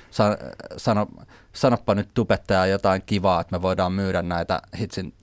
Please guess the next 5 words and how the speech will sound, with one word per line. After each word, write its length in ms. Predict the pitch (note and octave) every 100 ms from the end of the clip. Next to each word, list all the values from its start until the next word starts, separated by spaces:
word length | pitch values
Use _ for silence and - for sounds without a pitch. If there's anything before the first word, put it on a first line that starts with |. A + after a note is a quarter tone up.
| -
Zalando-kenkiä 920 | G2+ F#2+ G2+ G2+ - G2+ F#2 - F#2+
tässä. 340 | - - - - - - - - - _ _ -
Niin 160 | G2 F#2+
tota, 400 | G2+ G2+ F#2 - - - _ A#2
must-, 320 | B2 -